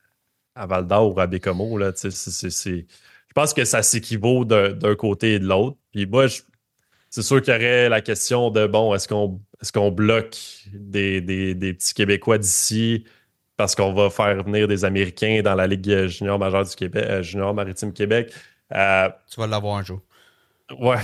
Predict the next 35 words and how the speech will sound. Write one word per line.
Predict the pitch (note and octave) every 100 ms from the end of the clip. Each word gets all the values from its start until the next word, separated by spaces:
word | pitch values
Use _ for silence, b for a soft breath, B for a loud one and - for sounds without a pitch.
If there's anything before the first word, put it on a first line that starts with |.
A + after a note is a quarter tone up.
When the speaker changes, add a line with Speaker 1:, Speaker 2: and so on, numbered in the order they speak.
| -
Speaker 2:
C'est | - A2
pas, |
Speaker 1:
je | G2+
dis | F#2+
toujours, | G#2 A#2
Speaker 2:
c'est | G#2+
Speaker 1:
L | G2
H | F#2+ A2+
M | G2+
Q, | - A#2+
Speaker 2:
six, | - G#2
Speaker 1:
c'est, |
c'est, | G2 A2 G2+
Speaker 2:
six, | - A2+
Speaker 1:
c'est | -
plus | B2+ C3
Speaker 2:
six, | A#2+
Speaker 1:
simple. | B2
Speaker 2:
six, | - E3
sept | D3+ E3+ C#3+ D3+
ans | C#3
encore, | C3+ C#3+ C#3 C3
puis | A#2+
le, | A#2
le, | A2+ A2+
le, | A2+ A2+ A2 G#2+ G#2 G#2+
le | G#2+
majeur | A#2 A#2 B2 B2
va | A#2
sortir | A#2 A2+ A#2 A2+
de, | A#2+
Speaker 1:
Ouais. | A#2+ A#2 - - _ B B B B
Speaker 2:
va | A2+
tracer, | A2+ D#3+ D#3+ B2 D3
Speaker 1:
Mais | A2 G#2+